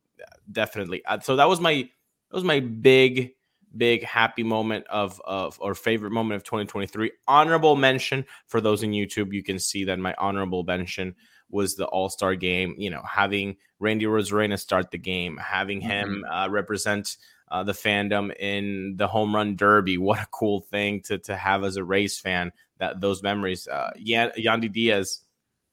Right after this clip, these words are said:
Speaker 1: my goodness, uh, being a starter, uh, at first base when you had so much competition and, and, and people around the league recognized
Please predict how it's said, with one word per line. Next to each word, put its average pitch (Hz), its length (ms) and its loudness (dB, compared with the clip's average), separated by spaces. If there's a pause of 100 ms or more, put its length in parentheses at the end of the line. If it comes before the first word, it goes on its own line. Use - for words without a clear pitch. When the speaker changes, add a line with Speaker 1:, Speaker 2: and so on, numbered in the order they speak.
(320)
Speaker 1:
my 113 200 0
goodness, 104 500 2 (300)
uh, 87 420 4 (400)
being 127 300 2
a 117 40 0
starter, 120 440 4
uh, 82 280 -2
at 110 100 -4
first 123 300 0
base 123 300 4
when 107 240 2 (480)
you 113 160 -4
had 113 220 2
so 131 160 -2
much 127 180 -2
competition 113 680 -4
and, 98 120 -8
and, 98 180 -8
and 104 240 -8 (280)
people 127 320 0
around 117 300 4
the 107 80 0
league 110 440 0
recognized 104 920 -2